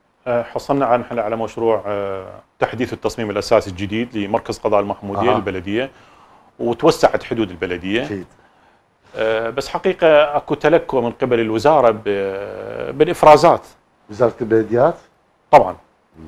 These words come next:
Speaker 1: يعني هسه المفروض تكون يعني إفرازات، تكون تنفرز هاي المساحات اللي توسعت، تكون تنفرز وتسمى.
Speaker 2: هي، هي مو، مو ضمن رقعة الجغرافية مالتكم، فهي ملككم، لو ملك وزارة البلديات.
Speaker 1: لا، هي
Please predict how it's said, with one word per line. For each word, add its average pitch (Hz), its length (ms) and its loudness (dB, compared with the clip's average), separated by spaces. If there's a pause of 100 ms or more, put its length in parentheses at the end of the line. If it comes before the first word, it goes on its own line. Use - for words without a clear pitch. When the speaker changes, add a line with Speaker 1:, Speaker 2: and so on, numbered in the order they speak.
(160)
Speaker 1:
يعني 113 160 0
هسه 170 140 -2
المفروض 160 300 2
تكون 214 240 0
يعني 123 460 -6
إفرازات، 135 500 4
تكون 113 300 -4
تنفرز 117 420 2
هاي 92 300 0 (160)
المساحات 120 540 6
اللي 98 100 -2
توسعت، 135 500 6 (500)
تكون 101 280 -4
تنفرز 143 420 -2
وتسمى. 120 680 2
Speaker 2:
هي، 139 280 0
هي 147 40 8
مو، 190 240 4 (180)
مو 196 280 2
ضمن 185 540 4
رقعة 160 200 -2
الجغرافية 165 520 2
مالتكم، 165 580 2 (280)
فهي 131 140 6
ملككم، 131 540 0 (320)
لو 113 140 6
ملك 127 280 0
وزارة 123 340 2 (160)
البلديات. 117 640 -4
Speaker 1:
لا، 143 160 2
هي 185 440 2